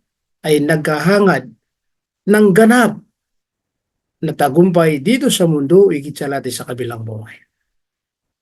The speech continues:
Kaya makikita po natin na araw-araw ay ang mga tao ay lumalabas sa kanilang mga bahay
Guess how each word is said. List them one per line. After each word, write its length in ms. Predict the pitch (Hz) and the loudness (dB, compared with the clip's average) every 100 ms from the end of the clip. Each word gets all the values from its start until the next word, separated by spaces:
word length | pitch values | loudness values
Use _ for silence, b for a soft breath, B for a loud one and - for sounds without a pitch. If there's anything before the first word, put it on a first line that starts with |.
| _ _ _ _ _ _ _ | _ _ _ _ _ _ _
Kaya 240 | 196 196 | 2 2
makikita 640 | 180 175 226 208 214 202 202 | 2 2 2 2 2 0 0
po 80 | |
natin 560 | 185 196 220 240 240 226 | 2 2 2 2 2 2
na 80 | 190 | 0
araw-araw 1040 | - 269 254 220 202 202 233 202 139 - _ _ _ _ _ _ _ _ _ _ _ _ _ - | 0 2 2 2 0 0 0 0 -4 -8 _ _ _ _ _ _ _ _ _ _ _ _ _ -8
ay 80 | 160 | -2
ang 80 | |
mga 240 | 165 160 156 175 | 0 0 0 2
tao 560 | 180 196 196 196 - _ _ _ _ _ _ _ _ _ _ - | 4 4 2 0 -6 _ _ _ _ _ _ _ _ _ _ -8
ay 160 | 160 | -6
lumalabas 800 | 143 147 180 180 180 190 190 - | -2 2 2 2 2 2 0 -6
sa 20 | - | -10
kanilang 720 | 147 151 156 180 147 190 190 _ _ _ _ _ _ _ _ - | -6 -2 2 2 2 0 -6 _ _ _ _ _ _ _ _ 0
mga 240 | 175 180 | 2 4
bahay 560 | 170 226 214 175 113 | 4 2 2 0 -4